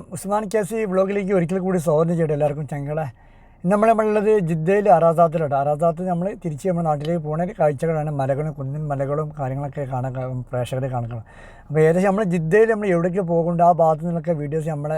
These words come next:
പ്രേക്ഷകർക്ക് കാണാം കേട്ടോ. നാട്ടിലുള്ളവർക്കും പ്രത്യേകിച്ച് ഇവിടുന്ന് പ്രവാസം അവസാനിപ്പിച്ച് പോയവർക്കും കാണാൻ വേണ്ടിയ ഒരു വീഡിയോ ആണ്. അത് കൂടെ കൂടിക്കോളി. പിന്നെ ആദ്യമായിട്ട് കണ്ട്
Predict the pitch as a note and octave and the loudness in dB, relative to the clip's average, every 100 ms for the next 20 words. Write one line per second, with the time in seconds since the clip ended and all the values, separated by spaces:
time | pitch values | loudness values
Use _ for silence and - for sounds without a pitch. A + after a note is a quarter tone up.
0 | D3+ C#3 C3+ C3+ D3 D3+ C#3+ B2 B2 A2 | -6 -4 -4 -4 -8 -6 -4 -4 -4 -8
1 | G#2+ - - _ B2+ C3 C3+ D#3 E3 E3 | -14 -18 -20 _ 0 0 2 0 4 4
2 | E3 G3 G#3+ - C3+ D3 D3+ D3+ D#3 D3 | 4 0 -8 -10 -6 0 0 0 -2 -4
3 | D#3 C#3+ C#3+ D3 C#3 D#3 C3+ B2+ D3 D3 | -2 0 2 2 2 0 0 -2 -6 -6
4 | D3+ C#3 C#3+ D3 C#3 D#3 C#3 C#3 C#3+ C3+ | -6 -4 -4 -4 -8 -6 -4 -4 -4 -6
5 | D3 D3 B2+ C3 C#3 C3+ D3 - - - | -6 -6 -6 -6 -4 -4 -6 -10 -18 -20
6 | - - C#3 E3+ F#3+ F3 E3 F3+ G3 F3+ | -20 -2 4 6 6 2 0 2 2 2
7 | E3+ F#3 G#3 A3 - D3+ D3 D3+ D3+ D3 | 2 2 2 0 -6 -6 -2 -2 0 0
8 | D3 C#3+ D3 E3+ F#3 F3+ F#3 | 2 2 2 2 2 2 0